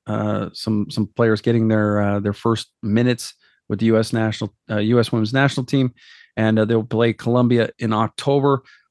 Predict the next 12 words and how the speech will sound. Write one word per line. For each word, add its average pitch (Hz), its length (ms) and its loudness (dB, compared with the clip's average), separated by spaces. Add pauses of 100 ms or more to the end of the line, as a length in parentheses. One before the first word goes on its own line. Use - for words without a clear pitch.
on 110 80 2
the 104 80 2
twenty-sixth 127 800 0
in 120 180 2
Sandy, 127 380 0
Utah, 120 480 2
and 104 160 0
October 110 320 0
twenty-ninth 113 580 -2
in 110 80 -2
San 117 300 -4
Diego, 120 600 2